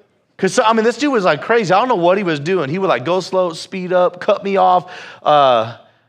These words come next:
and, like, I started pushing the coffin door open 'cause my daughter was in there. 'Cause even she was like, "What is wrong with this guy?" 'Cause she's learning how to drive. And, like, he, like, raked me off on a truck on purpose and then slammed on his brakes.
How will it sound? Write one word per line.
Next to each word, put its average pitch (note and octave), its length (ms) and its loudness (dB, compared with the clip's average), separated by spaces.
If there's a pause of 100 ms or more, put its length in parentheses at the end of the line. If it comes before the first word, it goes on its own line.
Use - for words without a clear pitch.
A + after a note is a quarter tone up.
(240)
and, F#3 160 2
like, F#3 340 2
I G#3 140 2
started A#3 300 2
pushing G#3 360 -2
the D#3 60 0
coffin E3+ 360 0
door G3 100 2
open G3 160 -2
'cause D#3 140 -4
my D#3 140 0
daughter D3+ 280 2
was E3 200 -2
in F3+ 140 -2
there. F#3+ 220 0 (280)
'Cause F3 180 0
even G3+ 140 0
she C4+ 160 -2
was B3+ 160 -2
like, F#3+ 120 0
"What A#3+ 180 -4
is A3 120 -10
wrong F#3+ 220 0
with A#3 100 -4
this C#3+ 140 -6
guy?" D3+ 160 0
'Cause D3 180 -6
she's D#3+ 160 -6
learning F3 240 0
how E3+ 120 2
to E3+ 80 -2
drive. D3+ 440 -2 (640)
And, E3 260 0
like, D3 400 -2
he, E3 300 -6
like, D3+ 180 2
raked F3 280 -2
me D#3+ 140 0
off F3 240 2
on D3+ 100 0
a B2+ 40 -2
truck E3+ 300 -2
on B2+ 140 0
purpose E3 400 -2
and C3+ 100 -4
then A#2 80 -4
slammed C#3+ 320 -2
on D3+ 140 2
his A#2 120 -6
brakes. C#3 380 -4